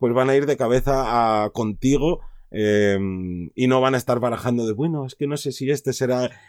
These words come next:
el adecuado", o también dentro de esto de servicios integrales, ya veréis que cada, o habréis visto seguramente a, a muchos compañeros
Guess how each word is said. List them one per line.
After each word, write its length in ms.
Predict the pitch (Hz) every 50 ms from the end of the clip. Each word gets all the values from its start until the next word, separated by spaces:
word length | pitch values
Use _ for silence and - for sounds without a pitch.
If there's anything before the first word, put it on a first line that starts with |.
| _ _
el 160 | 120 123 123
adecuado", 640 | 120 117 117 117 - - 135 143 147 143 151 147 - -
o 360 | - 131 151 156 147 - - _ _ _
también 360 | 107 104 107 117 135 135 127
dentro 280 | 127 131 135 135 127 135
de 40 |
esto 140 | 127 - 131
de 80 | 127 120
servicios 440 | - 135 117 113 127 117 127 120 123
integrales, 600 | 127 120 107 117 110 120 127 131 135 147 156 151 - _ _ _ _ _ _ -
ya 180 | 110 117 117
veréis 340 | 117 123 123 123 131 143 139
que 140 | - 156 127
cada, 300 | 117 110 101 101 101 90
o 240 | 85 98 92 87 85
habréis 280 | 87 92 104 101 90
visto 320 | 95 120 123 - - 117 107
seguramente 600 | 113 110 110 110 104 104 110 113 120 120 - 139
a, 260 | 139 123 104 95 85
a 180 | 67 80 90
muchos 380 | 90 101 104 98 - - 107 -
compañeros 640 | - 117 113 104 113 107 107 113 117 120 143 147